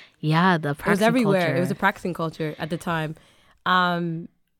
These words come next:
Speaker 2: there was a way to do it.
Speaker 1: Yeah,
Speaker 2: You know what I'm
Speaker 1: exactly.
Speaker 2: saying? And,
Speaker 1: Exactly.
Speaker 2: and it was hard because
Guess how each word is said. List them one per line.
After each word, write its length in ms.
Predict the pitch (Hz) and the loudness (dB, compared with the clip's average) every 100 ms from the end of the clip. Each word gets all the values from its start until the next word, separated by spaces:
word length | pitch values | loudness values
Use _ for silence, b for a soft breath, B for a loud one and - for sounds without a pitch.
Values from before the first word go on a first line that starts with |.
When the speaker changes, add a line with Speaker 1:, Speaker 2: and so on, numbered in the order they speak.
| _ _ - - | _ _ -20 -20
Speaker 2:
there 340 | - - 202 | -20 -4 0
was 140 | 214 214 | 2 2
a 80 | 196 | 4
way 160 | 214 | 4
to 100 | 196 | 4
do 220 | 156 202 | 0 0
it. 220 | 180 143 - _ _ _ - | 0 -4 -14 _ _ _ -14
Speaker 1:
Yeah, 120 | 147 | -12
Speaker 2:
You 240 | - 175 185 | -6 -2 0
know 60 | |
what 60 | 185 | 0
I'm 40 | 175 | -2
Speaker 1:
exactly. 120 | 143 | -2
Speaker 2:
saying? 280 | 190 208 208 | 0 0 0
And, 120 | 185 | -2
Speaker 1:
Exactly. 420 | 160 147 - 147 | -2 -6 -8 -6
Speaker 2:
and 160 | 160 208 | -2 0
it 60 | |
was 160 | 208 202 | 0 -2
hard 320 | 190 220 262 | 2 2 2
because 380 | 202 208 180 - | -2 -6 -8 -10